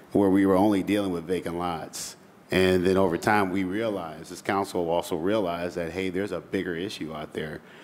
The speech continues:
And we started taking on structures, and we started taking on, and then, you know, the whole recession hit. And that landscape of what we had two thousand properties turned into, as you saw, see twenty-five thousand.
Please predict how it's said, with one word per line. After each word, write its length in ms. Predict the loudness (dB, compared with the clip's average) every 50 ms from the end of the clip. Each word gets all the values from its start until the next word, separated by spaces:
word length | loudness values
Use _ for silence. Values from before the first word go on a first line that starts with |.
| -20 -20 -16
And 60 | -2 0
we 140 | 0 0
started 320 | 2 2 2 4 4 4 2
taking 260 | 0 0 2 2 4
on 180 | 4 4 2 0
structures, 720 | -2 0 2 2 2 2 2 0 -2 0 0 0 -2 -2
and 100 | -2 -2
we 120 | -2 -4
started 320 | -4 -4 -2 -2 -2 -2
taking 280 | -2 -2 -2 0 -2 -2
on, 140 | -2 -2 -2
and 120 | -2 -2
then, 240 | -2 -4 -4 -4 -6 -10 -14 -20 -20 -2 2
you 80 | 4
know, 80 | 4 6
the 160 | 6 4 4
whole 180 | 4 2 0 0
recession 480 | 0 -2 0 0 0 0 0 -4 -8 -6
hit. 200 | -4 -6 -6 -4
And 160 | -6 -8 -8 -10 -12 -18 -20 -20 -14 -10
that 440 | -8 -2 2 4 4 4 4 2 2
landscape 520 | 0 2 2 0 0 -2 -2 -2 0 0 0
of 140 | 0 0
what 140 | 0 0 0
we 120 | 0 -2 -2
had 160 | -2 -2 -2
two 220 | -4 -4 -4 -4
thousand 460 | -2 0 0 0 0 0 -2 -4 -2
properties 520 | 2 2 2 2 2 0 -4 -4 -4 -4 -2
turned 280 | 0 0 2 2 2
into, 360 | 0 -2 -4 -6 -8 -6 -6 -6
as 120 | -8 -10
you 80 | -10 -10
saw, 320 | -4 0 2 2 2 2
see 220 | -2 0 0 0
twenty-five 680 | 0 0 0 0 0 0 0 2 2 2 2 2 0 -4
thousand. 500 | -6 -6 -6 -6 -6 -8 -8 -10 -10 -12